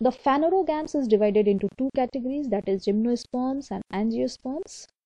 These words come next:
What does gymnosperms? Sperms, it means seeds. So when the seeds are naked,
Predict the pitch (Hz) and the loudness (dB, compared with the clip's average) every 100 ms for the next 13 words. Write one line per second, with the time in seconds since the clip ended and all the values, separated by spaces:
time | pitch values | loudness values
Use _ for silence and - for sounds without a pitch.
0 | _ _ _ _ _ _ 277 302 330 269 | _ _ _ _ _ _ 2 4 2 0
1 | 185 196 247 277 330 339 - 330 359 - | 2 6 8 6 2 -2 -4 -4 -4 -4
2 | 226 - 320 339 311 269 220 277 370 - | -4 -2 0 0 -2 -4 -2 -2 -4 -14
3 | - - 285 214 170 - - - - _ | -20 -8 -2 0 -2 -8 -8 -8 -14 _
4 | _ _ - 330 339 285 294 320 - 302 | _ _ -4 2 4 4 2 0 0 0
5 | 320 - 294 208 208 214 208 | 0 -2 2 2 2 2 0